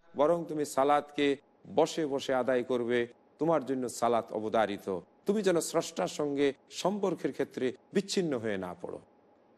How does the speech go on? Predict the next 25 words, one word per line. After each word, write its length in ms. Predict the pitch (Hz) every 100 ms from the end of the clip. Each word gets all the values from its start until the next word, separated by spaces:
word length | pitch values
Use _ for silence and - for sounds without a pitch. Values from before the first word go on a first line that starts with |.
| _ -
আল্লাহ 220 | 170 208 202
সুবহানাহু 420 | 208 214 240 226
ওয়া 140 | 226 220
তাআলা 220 | 226 220
মানুষের 400 | 208 226 214 214 202
জন্য 160 | 220 226
এই 60 | 202 196
বিধানটিকে 480 | 233 233 220 226 - 170
এতটাই 360 | 180 247 285 285
গুরুত্বপূর্ণ 480 | 247 247 - 180 202 180
করেছেন, 340 | 175 156 165 170 - _ _
যদি 340 | 110 180 185 202 196
তুমি 160 | 175 156 -
অচল 340 | 147 214 240 240 170
হয়ে 180 | 175 156
যাও, 140 | 160 156 147
বসেও 260 | 147 165
থাকতে 280 | 151 147 - 139
না 60 | 139 135
পারো, 160 | 139 135 - _
তাহলে 220 | 135 147 135
তুমি 220 | 123 123 -
শুয়ে 220 | - 214 190
শুয়ে 180 | 151 135 -
সালাত 260 | 110 95